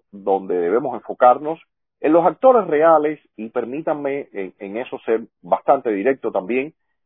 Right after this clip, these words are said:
Em, respeto quienes digan que, que, por ejemplo, todo esto que ocurrió con San Isidro era supuestamente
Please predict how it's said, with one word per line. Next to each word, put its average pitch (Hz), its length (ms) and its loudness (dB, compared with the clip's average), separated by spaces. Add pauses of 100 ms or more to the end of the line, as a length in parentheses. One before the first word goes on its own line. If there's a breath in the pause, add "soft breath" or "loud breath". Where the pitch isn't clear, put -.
(180)
Em, 90 800 -4 (1040)
respeto 165 540 0
quienes 123 320 -2
digan 147 420 0
que, 95 380 -4 (360)
que, 101 80 -8
por 98 140 -2
ejemplo, 131 340 -2
todo 123 220 0
esto 123 180 -6
que 113 80 -4
ocurrió 110 360 -6
con 107 160 -6
San 92 160 -8
Isidro 147 640 -2
era 123 220 2
supuestamente 110 800 -4